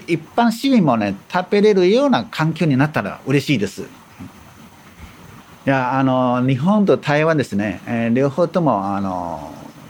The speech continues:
製造業発展している。で、製造についてですね、本当は国境がない。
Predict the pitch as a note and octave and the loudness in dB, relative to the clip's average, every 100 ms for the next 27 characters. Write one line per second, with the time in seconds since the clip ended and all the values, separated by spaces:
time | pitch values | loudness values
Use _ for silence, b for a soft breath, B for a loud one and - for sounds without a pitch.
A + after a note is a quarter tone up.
0 | - - - C#3+ D#3 E3+ G#3 F3+ B2+ - | -20 -18 -6 0 0 2 4 4 2 -2
1 | A2+ - C3+ A#2 A2+ A2+ G#2 F#2 E2+ D2+ | -6 -2 -2 0 0 0 0 -2 -4 -10
2 | B B B B B B D#3+ D#3 - F#3 | B B B B B B 0 0 0 2
3 | A3+ D#4+ C#4+ G#3 F#3 D#3 B2+ A2 G2+ - | 2 2 2 2 2 2 0 0 -4 -2
4 | D#3+ G3 G3 F3 - C3+ C#3+ A#2 A2+ G2 | -2 0 0 0 -2 -4 -2 0 0 -2